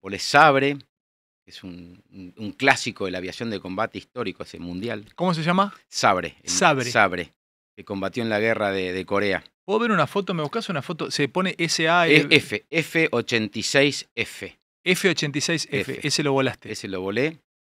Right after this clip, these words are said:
Speaker 1: Eh, después volé Morán Suñer, que es un avión de entrenamiento avanzado que tuvo la Fuerza Aérea, que lo desprogramó. Volé Tucano,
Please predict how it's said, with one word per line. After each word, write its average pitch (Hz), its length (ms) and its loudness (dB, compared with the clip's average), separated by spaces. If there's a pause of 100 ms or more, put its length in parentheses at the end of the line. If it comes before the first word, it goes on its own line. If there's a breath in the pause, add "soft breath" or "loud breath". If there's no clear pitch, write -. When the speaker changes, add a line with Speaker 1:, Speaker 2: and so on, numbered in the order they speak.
(540)
Speaker 1:
Eh, 98 320 -2
después 117 240 -2
volé 113 240 2
Morán 104 520 -2
Suñer, 156 380 0
que 127 60 -6
es - 80 -8
un 107 60 -4
avión 110 180 -4
de 107 60 -4
entrenamiento 104 480 -4
avanzado 101 380 -2
que 98 100 -4
tuvo 104 200 -4
la 95 120 -4
Fuerza 110 260 -4
Aérea, 123 140 0
que 92 80 -4
lo 90 80 -4
desprogramó. 123 680 0 (400)
Volé 104 160 -4
Tucano, 175 560 4